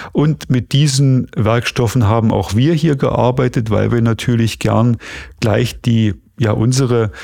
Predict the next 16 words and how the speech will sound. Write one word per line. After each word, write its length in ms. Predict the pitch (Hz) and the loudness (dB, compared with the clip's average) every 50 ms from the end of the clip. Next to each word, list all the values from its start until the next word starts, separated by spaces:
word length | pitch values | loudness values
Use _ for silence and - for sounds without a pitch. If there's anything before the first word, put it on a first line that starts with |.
| - - - - | -18 -16 -8 -4
äh, 200 | 107 107 98 101 | -2 0 0 -2
Versuche 640 | - - - 104 98 87 98 131 135 - - 123 110 | -2 -2 -2 0 0 2 0 0 0 0 0 0 0
mit 140 | 110 101 - | 0 -2 -2
solchen 340 | - 107 110 120 - 131 123 | -2 0 0 0 0 0 2
Materialien 840 | 117 110 - - 110 107 104 98 98 101 107 107 110 104 104 104 - | 2 0 0 0 0 0 2 2 2 2 2 2 2 2 0 0 0
machen 400 | 139 104 104 107 - 120 113 101 | 0 0 0 0 0 0 0 2
wollten, 400 | 101 101 104 110 107 - 117 98 | 2 2 0 0 0 0 -2 0
die 160 | 101 113 104 | 2 0 2
auch 180 | - 113 104 - | 2 0 -2 -2
dann 220 | - - 101 101 | -2 -2 0 0
später 500 | 95 - - - 110 117 - - 113 107 | -2 -2 -2 -2 -2 0 0 0 0 0
im 140 | 98 104 - | 2 0 0
Endprodukt 580 | 98 101 110 107 - - 113 95 - 104 92 - | 2 0 0 -2 -2 -2 -2 -2 0 -2 -4 -2
zum 180 | - - 101 | -2 0 0
Einsatz 420 | 98 92 98 98 92 98 92 - - | 2 2 2 2 0 0 -2 -4 -6
kommen. 340 | - - 98 92 92 92 | -4 -2 -2 -2 -2 -4